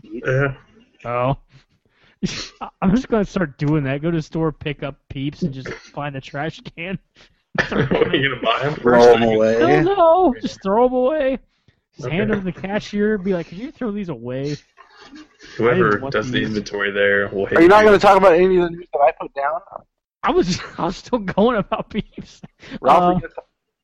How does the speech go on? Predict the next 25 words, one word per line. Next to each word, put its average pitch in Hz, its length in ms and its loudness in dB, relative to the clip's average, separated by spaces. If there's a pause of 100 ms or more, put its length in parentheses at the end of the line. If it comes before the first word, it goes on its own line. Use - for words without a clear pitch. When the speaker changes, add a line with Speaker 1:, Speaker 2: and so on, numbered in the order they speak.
(600)
Speaker 3:
what 123 160 2
Speaker 1:
Oh, 113 80 6
Speaker 3:
is, 107 80 -2
Speaker 1:
okay, 101 180 0
sorry. 101 280 -4
Speaker 3:
what 226 140 -6
is 240 120 -8
Stat - 440 -4
Wars? 143 600 -4 (120)
Um, 165 460 2 (920)
so, 202 320 2
Speaker 2:
Yeah. 180 80 4
Speaker 3:
uh, 139 140 -2 (720)
Missus 180 320 -8 (140)
Dou-, 196 140 -2 (220)
Missus 208 300 -8
Doubtfire 196 600 -4
sequel 180 420 -4
is 156 60 -4
happening. 160 600 -4 (160)
I, 147 180 -10
who 190 340 0
gives 143 240 0
a 135 80 -2
fuck? 143 460 -4